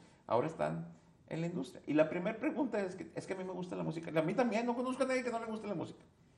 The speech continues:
"¿Pero qué te gusta? ¿Qué te gusta hacer?". Tengo ahora hijos de amigos míos que están en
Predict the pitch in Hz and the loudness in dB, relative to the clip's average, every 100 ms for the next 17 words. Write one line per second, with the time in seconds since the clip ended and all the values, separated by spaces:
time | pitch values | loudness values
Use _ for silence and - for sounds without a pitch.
0 | - 120 - 165 180 214 - - - - | -10 -8 -6 -6 -6 -8 -12 -16 -20 -20
1 | - - - - - - - - 76 80 | -20 -20 -20 -20 -20 -20 -10 -8 -6 -6
2 | 95 - - 65 131 60 - 113 117 - | -6 -6 -6 -6 -4 -2 0 0 0 -10
3 | - - - 92 90 117 110 92 107 98 | -20 -20 -8 -6 -4 -2 -2 -2 -4 -4
4 | - - 101 107 | -8 -2 0 0